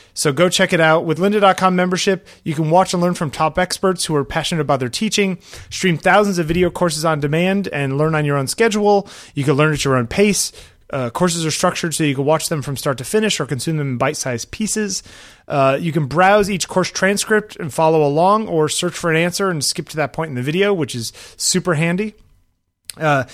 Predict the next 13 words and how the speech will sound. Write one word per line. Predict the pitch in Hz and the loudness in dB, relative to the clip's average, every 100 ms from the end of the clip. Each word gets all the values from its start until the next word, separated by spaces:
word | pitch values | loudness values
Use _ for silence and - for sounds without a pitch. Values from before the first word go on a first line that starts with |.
| - | -8
you | - | -2
can | 160 | -2
take | - 185 | 0 2
notes | 165 185 190 | 4 2 2
as | 151 | -2
you | |
go | 139 160 190 | 2 4 4
and | 175 | 2
refer | 127 170 | -2 0
back | 147 147 151 | 2 0 0
to | 160 | -2
them | 147 131 | -2 0
later. | 131 170 190 | 0 2 0